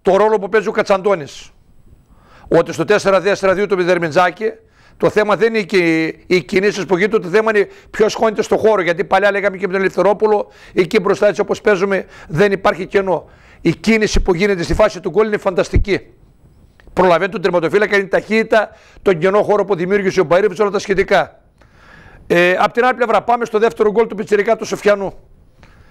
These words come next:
Όταν λέμε ότι μένει τελική εικόνα μένει, η τελευταία εικόνα μένει, ο Πιτσιρικάς δείχνει ότι είναι έτοιμος.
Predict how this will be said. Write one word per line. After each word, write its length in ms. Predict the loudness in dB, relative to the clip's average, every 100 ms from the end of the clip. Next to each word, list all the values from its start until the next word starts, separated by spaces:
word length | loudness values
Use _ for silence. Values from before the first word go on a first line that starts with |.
| _ _ _ 0
Όταν 300 | 0 2 0
λέμε 180 | 0 0
ότι 160 | -2
μένει 220 | -2 -2
τελική 400 | -2 -2 -2 0
εικόνα 360 | -2 2 2 2
μένει, 400 | 0 -2 -4 -12 -14
η 140 | -4 0
τελευταία 420 | 2 0 0 0
εικόνα 300 | 2 0 -2
μένει, 320 | -2 -4 -6 -12 -20 -20 -20 -2
ο 140 | 0
Πιτσιρικάς 600 | 0 -2 -2 2 2 0
δείχνει 220 | -2 -8 -6
ότι 160 | -4
είναι 120 | 0
έτοιμος. 560 | 0 0 -10 -14 -18 -18